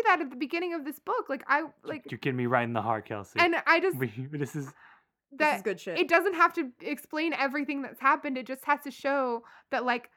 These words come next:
Speaker 1: someone is better because of this.
Speaker 2: It's not just the opening of the, or the, the first platform nine three quarters scene in the first book, but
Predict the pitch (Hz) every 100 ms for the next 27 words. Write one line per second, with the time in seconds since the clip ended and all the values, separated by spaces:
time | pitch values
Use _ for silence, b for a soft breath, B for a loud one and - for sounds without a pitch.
0 | _ - - 285 311 311 269 254 247 233
1 | 262 262 226 220 240 240 240 220 208 -
2 | - - _ _ _ _ _ 127 - 147
3 | 123 135 - 120 123 117 120 110 107 110
4 | 107 135 120 113 113 110 - 113 104 -
5 | _ _ _ _ _ _ - 117 - 113
6 | 110 110 110 107 101 113 107 104 151 -
7 | 120 107 123 110